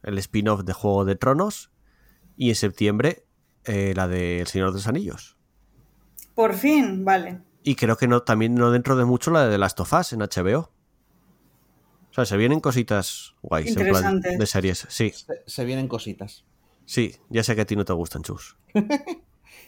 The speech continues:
Speaker 3: No, pero que me hace gracia, es la frase de "se vienen cositas".
Speaker 1: Sí. Eh, venga, Chus, ¿qué jugaste, viste, hiciste?
Speaker 3: A ver, eh, he jugado al Song, Songs of Conquest, que es un muy digno heredero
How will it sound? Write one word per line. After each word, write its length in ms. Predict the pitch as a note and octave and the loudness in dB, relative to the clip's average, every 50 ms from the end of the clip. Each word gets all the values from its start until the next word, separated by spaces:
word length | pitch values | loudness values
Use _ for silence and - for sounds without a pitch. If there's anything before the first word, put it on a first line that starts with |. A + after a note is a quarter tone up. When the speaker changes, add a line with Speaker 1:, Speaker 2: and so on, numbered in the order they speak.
| _ - | _ -4
Speaker 3:
No, 80 | D3 E3 | -2 0
pero 240 | F3 C3 A#2 G2+ A2 | 0 0 0 -2 -2
que 80 | C3 B2 | -4 -6
me 80 | A#2 | -6
hace 100 | A#2+ C#3+ | -6 -4
gracia, 220 | C3+ C3 C3 C#3 - A#2 | -4 -4 -4 -4 -4 -6
es 80 | B2 C3+ | -4 -2
la 100 | C3 C3+ | -2 -2
frase 200 | C3+ C3 D3 C3+ | -2 -2 -2 -2
de 100 | B2 A#2 | -4 -4
"se 120 | - A#2+ | -4 -4
vienen 200 | A2 A#2 B2 B2+ | -4 -4 -4 -6
cositas". 520 | A2+ A2 - A2+ G2 - F2+ F2+ - _ _ _ _ _ _ _ _ | -6 -6 -8 -8 -8 -8 -10 -10 -12 _ _ _ _ _ _ _ _
Speaker 1:
Sí. 280 | - - C3+ B2+ - - _ _ _ _ - - - - - _ - | -4 0 0 0 0 -2 _ _ _ _ -20 -20 -20 -20 -20 _ -4
Eh, 240 | - B2 B2 A#2+ A#2+ B2+ | 0 4 4 6 6 6
venga, 260 | C#3+ D3 A#2+ G#2 G2+ | 6 4 4 2 2
Chus, 320 | - D3 B2+ - - - - | 4 2 2 2 -2 -6 -2
¿qué 280 | - D3 D3+ D#3 D3 | 2 4 4 4 4
jugaste, 760 | - A2+ D3 C#3+ C3+ C3+ C3 B2 - - - A#2+ A#2 A2+ A2+ | 2 2 2 2 4 4 2 2 0 -2 -2 0 2 2 2
viste, 500 | G#2+ A#2 G#2+ - - - G#2+ G2+ G2 F#2+ F2+ | 2 0 -2 -2 -2 0 0 0 0 0 -2
hiciste? 640 | A#2 G#2+ - - F#2 E2+ - - - E2 F2+ - - | -4 -4 -4 -4 -6 -6 -6 -6 -8 -10 -10 -6 -2
Speaker 3:
A 140 | A#2 B2 B2+ | 0 0 2
ver, 400 | C3+ C3+ A#2+ A2 F#2+ F2+ - - - | 2 0 0 -2 -4 -6 -10 -12 -8
eh, 720 | A#2 A#2+ B2 B2 B2 A#2+ A#2+ A#2+ A#2+ A#2+ A#2+ A#2 A#2+ C3 D#3 | -6 -4 -2 -2 -2 0 0 0 0 0 0 0 0 0 0
he 40 | F3+ | 0
jugado 440 | - C#4 B3+ A#3+ A#3 B3 C4 C4+ | 0 0 2 4 4 4 4 4
al 160 | B3 G3+ F3 E3+ | 4 4 2 0
Song, 500 | - - - F3+ F#3 G#3+ A3 A3 G3+ - - E3 | -4 -4 -2 0 0 0 -2 -4 -6 -8 -10 -12
Songs 320 | - - F3+ F#3 F#3 - | -8 -6 -4 -4 -4 -4
of 160 | F3+ F3+ - | -6 -6 -4
Conquest, 580 | - D3+ D#3 E3 D#3+ F3+ G3 A#3 - - - _ - - _ _ _ _ _ _ | -4 -2 -2 0 0 -2 -2 -2 -4 -8 -12 _ -20 -20 _ _ _ _ _ _
que 240 | - C#3+ C3+ C3+ D3 | -2 2 2 4 4
es 240 | E3 D#3+ - - - | 2 2 -2 -4 -2
un 640 | D#3+ D#3+ D#3 D3+ D3+ D3+ D3 C#3+ C#3+ C#3 C#3 C3+ | 0 0 0 0 0 0 0 0 0 0 0 2
muy 240 | C#3 D#3 F3+ G#3+ G#3 | 2 4 4 2 2
digno 400 | E3 D#3+ G3 F3+ G3 F#3+ F3 E3+ | 0 0 0 0 2 4 4 6
heredero 840 | D#3+ D#3 D3+ C#3+ C#3 D3+ E3+ F3 E3 D#3 D3 C#3+ C3+ B2 - - _ | 6 6 4 4 6 6 6 6 6 6 4 4 2 0 -2 -6 _